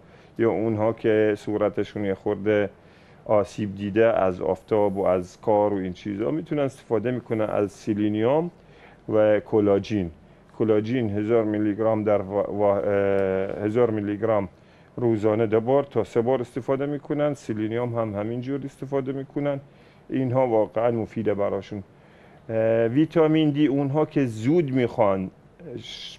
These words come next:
پوست صورتشون شفاف بشه، زود می‌خوان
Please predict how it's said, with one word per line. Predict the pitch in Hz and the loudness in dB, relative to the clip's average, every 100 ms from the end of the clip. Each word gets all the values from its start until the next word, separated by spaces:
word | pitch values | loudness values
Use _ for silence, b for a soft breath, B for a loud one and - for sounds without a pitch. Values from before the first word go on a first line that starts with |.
| - | -6
پوست | 117 117 - 120 | -4 -4 -4 -4
صورتشون | - 117 131 135 135 156 | 0 0 2 0 -4 -4
شفاف | 139 - 104 - 131 120 - | -4 -2 -2 0 2 2 0
بشه، | 95 87 87 85 - b b b b b b _ 113 | -4 -4 -6 -8 -12 b b b b b b _ -4
زود | 113 127 | -2 -2
می‌خوان | 95 98 98 95 | -2 -4 -2 -4